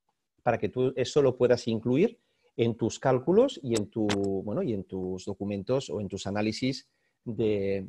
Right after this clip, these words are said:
medioambientales, ¿vale? En todo clas-, en todo caso,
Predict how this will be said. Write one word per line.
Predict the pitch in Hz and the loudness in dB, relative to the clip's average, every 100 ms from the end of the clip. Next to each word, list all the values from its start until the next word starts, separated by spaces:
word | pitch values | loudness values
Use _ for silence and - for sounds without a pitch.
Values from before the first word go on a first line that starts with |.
| - | -10
medioambientales, | 120 120 113 104 98 95 104 95 85 - _ _ _ | -2 2 2 2 0 -2 -8 -10 -16 -20 _ _ _
¿vale? | 104 135 247 - - - - - | -4 -2 -2 -8 -20 -20 -20 -2
En | - 131 | 4 6
todo | 190 208 | 6 6
clas-, | 214 240 233 - | 6 4 4 0
en | 117 | 4
todo | 160 185 | 4 6
caso, | 220 214 196 - | 2 2 0 0